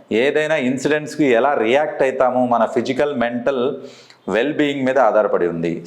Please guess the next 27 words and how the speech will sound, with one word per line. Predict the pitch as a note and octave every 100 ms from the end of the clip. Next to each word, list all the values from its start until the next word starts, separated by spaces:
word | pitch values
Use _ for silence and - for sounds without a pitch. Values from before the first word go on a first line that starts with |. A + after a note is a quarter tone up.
| -
So | C3+ G2+ G#2+ - - - _ _
ఇవాళ | A#2 C3+ D#3 C3 A2 - - - - - -
మనము | B2+ D3 C3+ B2+ F#3+ - - - _
ఈ | D#3 D#3+ A3 F3+ G#2+
వ్యాక్సిన్కి | G2 C3+ F3 - F3+ F3 F#3+ A3 A3+ - - - _ - -
తర్వాత | C#3 D3+ D3+
ఈ | F#3+ C3+
రక్తం | B2 - E3 C#3
గడ్డగట్టడానికి | C3 D3+ D3 D3 D3 D3 D3+
ఉన్న | C#3
సంబంధం | - B2+ C#3+ C#3+ C3+
అనేది | C3+ C3+
చెప్పుకున్నాం. | F3 - G#2+ - A#2+ B2+ - - - - _ -
అలాగే | D#3 D3 D3+
వాటిని | C#3+ C#3 C#3
కాకుండా | C#3 D3 D#3+ D#3 D#3
ఉండాలనంటే | C#3 C#3+ C#3+ C#3+ C3+ B2+ E3+
ప్రతి | C#3 C#3 E3+
ఒక్కరూ | D3 - D3 G2+
ఈ | A2+ C#3 D3+
ఏజ్లో | E3+ F3 F3
అని | D#3
కాదు, | B2 B2 B2
అంటే | G2+ G#2 A#2+ D3 - A2
ఒకప్పుడు | A2+ B2+ E3 C#3+
గుండె | A2+ C#3
జబ్బులు | C#3+ C3+ C3+ C#3+